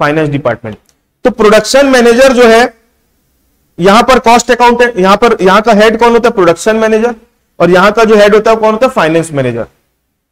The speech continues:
तो यहां, यहां पर अकाउंटिंग कौन करता है? कॉस्ट अकाउंटेंट मान लो बैठा है यहां पे, अकाउंटिंग कर रहा है। पूरा accounting मतलब पूरी cost की, cost से related, production से related चीजों की record maintain करता है कौन? Cost accountant।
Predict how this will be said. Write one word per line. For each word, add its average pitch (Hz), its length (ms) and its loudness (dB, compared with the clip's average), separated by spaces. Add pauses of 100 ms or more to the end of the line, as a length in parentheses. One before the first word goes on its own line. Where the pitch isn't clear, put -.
(400)
तो - 60 0
यहां, 208 360 2 (240)
यहां 202 280 0
पर 262 140 0
अकाउंटिंग 208 600 0
कौन 247 200 0
करता 240 280 0
है? 240 80 0
कॉस्ट 208 360 0
अकाउंटेंट 208 460 -2
मान 196 120 0
लो 196 80 0
बैठा 165 240 0
है 196 60 2
यहां 196 180 -2
पे, - 160 -8
अकाउंटिंग 165 420 -2
कर 139 120 -2
रहा 113 120 -8
है। 123 100 -16 (600)
पूरा 208 180 2
accounting 190 500 -2
मतलब 208 200 -2
पूरी 202 200 -2
cost 185 380 -2
की, 208 200 -6
cost 202 500 -4
से 202 140 -2
related, 190 400 0
production 180 420 -2
से 202 120 -4
related 185 340 -2
चीजों 170 220 -2
की 196 120 -6
record 165 300 -2
maintain 165 320 -4
करता 165 240 -4
है 170 40 -4
कौन? 202 160 -6
Cost 147 280 -6
accountant। 117 380 -10